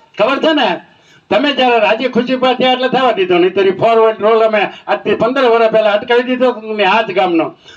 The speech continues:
પણ ઈ વાત નથી કરવી. ભાજપને આ વખતે પાડી દ્યો, મતથી પાડી દ્યો.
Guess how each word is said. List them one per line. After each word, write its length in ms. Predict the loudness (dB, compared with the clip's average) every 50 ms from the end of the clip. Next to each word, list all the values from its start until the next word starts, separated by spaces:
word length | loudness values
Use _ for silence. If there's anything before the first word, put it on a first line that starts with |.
| -4 -2
પણ 280 | 0 0 0 0 -4 -6 -12 -20 _ -4
ઈ 120 | -2 0 2
વાત 260 | 2 2 0 -2 -4
નથી 220 | -8 -4 -4 -2
કરવી. 460 | 0 0 2 2 2 2 0 0 -4 -10 -16 -20 _ _ _ _ -2
ભાજપને 600 | -2 0 0 -2 -2 -2 -2 -2 0 0 0 2
આ 220 | 2 2 2 2
વખતે 380 | 2 0 0 -2 -2 -2 -2 -2 -2
પાડી 280 | 0 0 0 -2 -2 -2
દ્યો, 200 | -2 0 0 0
મતથી 440 | 0 0 0 -2 -2 -2 -4 -2 -2
પાડી 240 | 0 0 0 0 -2
દ્યો. 160 | -4 -6